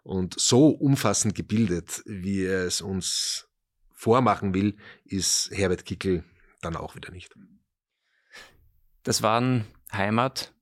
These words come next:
Speaker 2: Helden, Hegel. Kickl hat auch ein interessantes Verhältnis zur Religion und zur Kirche.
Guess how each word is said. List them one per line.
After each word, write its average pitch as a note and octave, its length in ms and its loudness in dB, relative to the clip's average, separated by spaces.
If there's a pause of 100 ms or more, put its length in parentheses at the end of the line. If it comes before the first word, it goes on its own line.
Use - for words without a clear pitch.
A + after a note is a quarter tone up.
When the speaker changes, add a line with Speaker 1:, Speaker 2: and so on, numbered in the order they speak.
(400)
Speaker 2:
Helden, G#2+ 500 0 (260)
Hegel. A2 500 0 (580)
Kickl C#3 240 0
hat A#2 100 2
auch A#2 100 2
ein A#2 340 4 (100)
interessantes A#2 720 0
Verhältnis G#2+ 720 -2 (400)
zur A2+ 180 -6
Religion A2 720 2 (220)
und - 220 -4
zur G#2+ 120 0
Kirche. - 560 -4